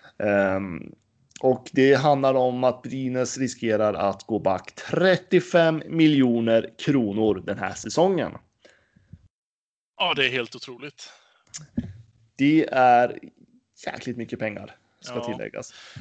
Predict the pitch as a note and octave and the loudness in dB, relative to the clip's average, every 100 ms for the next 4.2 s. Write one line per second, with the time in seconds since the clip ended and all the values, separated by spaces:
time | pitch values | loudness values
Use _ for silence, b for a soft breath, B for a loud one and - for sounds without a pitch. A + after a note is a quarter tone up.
0 | B - G2+ - A2+ - C3 D3 D#3 C3+ | B -10 -6 -4 -2 0 2 4 4 2
1 | C3 A#2 A#2+ B2 A2+ - E2+ C3+ C3+ D3+ | -2 -4 -2 0 0 -2 -10 -8 -6 -6
2 | D#3+ C#3 D#3 E3 D3 C3 C3 B2 C3+ B2 | 0 0 2 2 0 0 -4 -4 -4 0
3 | A2+ A2+ G#2 A2+ A2 G#2+ G#2 _ _ A2 | 0 -2 -4 -2 -2 -2 -4 _ _ -4
4 | G#2+ | -2